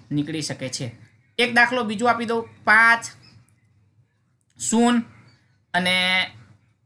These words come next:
ચાર અંકનો ઉપયોગ કરી મોટી અને નાની સંખ્યાનો તફાવત. મિત્રો, મોટી અને નાની સંખ્યાનો તફાવત શું મળે,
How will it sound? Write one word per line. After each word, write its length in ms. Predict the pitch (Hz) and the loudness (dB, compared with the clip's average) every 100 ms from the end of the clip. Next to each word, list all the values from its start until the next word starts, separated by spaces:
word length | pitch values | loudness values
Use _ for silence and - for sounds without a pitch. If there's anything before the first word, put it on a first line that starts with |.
| _ _ - | _ _ 0
ચાર 240 | 220 160 - - | 4 4 0 -2
અંકનો 340 | 202 233 226 | -2 -2 -2
ઉપયોગ 320 | 214 214 214 214 | -4 -4 -6 -2
કરી 280 | 247 160 - - _ _ - | -2 -2 -6 -16 _ _ -4
મોટી 360 | 165 214 254 254 | 0 0 0 0
અને 140 | 240 | 2
નાની 260 | 190 196 226 | 2 2 0
સંખ્યાનો 800 | 220 208 - 190 185 208 220 - - - | -4 -4 -2 -2 -2 -4 -6 -10 -10 -6
તફાવત. 640 | 180 - 160 151 139 - | -4 0 0 0 -4 -4
મિત્રો, 320 | 156 175 196 | -12 -8 -6
મોટી 420 | 175 156 175 202 | -4 -4 -6 -4
અને 160 | 190 185 | -4 -2
નાની 240 | 156 160 | -2 -2
સંખ્યાનો 380 | 170 170 165 160 | -4 -8 -8 -10
તફાવત 540 | 147 147 - 156 156 156 | -10 -10 -6 -6 -6 -8
શું 260 | - 160 | -10 -6
મળે, 300 | 151 147 151 | -4 -4 -6